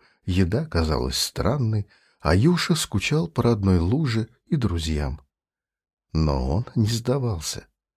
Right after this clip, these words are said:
Каждое утро он выходил из своего маленького домика и учил по одному новому слову. Он улыбался всем, кого встречал, даже если не мог правильно поздороваться.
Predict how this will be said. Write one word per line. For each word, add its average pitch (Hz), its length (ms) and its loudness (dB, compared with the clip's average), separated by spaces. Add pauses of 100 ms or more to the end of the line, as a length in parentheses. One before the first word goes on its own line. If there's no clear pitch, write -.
(480)
Каждое 78 540 -2
утро 85 460 -4 (260)
он 143 220 2
выходил 113 500 2
из 104 80 -2
своего 104 460 0
маленького 85 580 2
домика 107 560 0 (220)
и 113 100 4
учил 120 600 2 (100)
по 90 120 0
одному 78 580 -2
новому 78 520 -4
слову. - 580 -6 (840)
Он 92 200 4
улыбался 80 640 -2
всем, 156 380 -2
кого 117 260 -4
встречал, 85 760 -2 (300)
даже 95 340 2
если 131 460 4
не 127 180 8
мог 107 340 2
правильно 110 480 0
поздороваться. 110 880 -2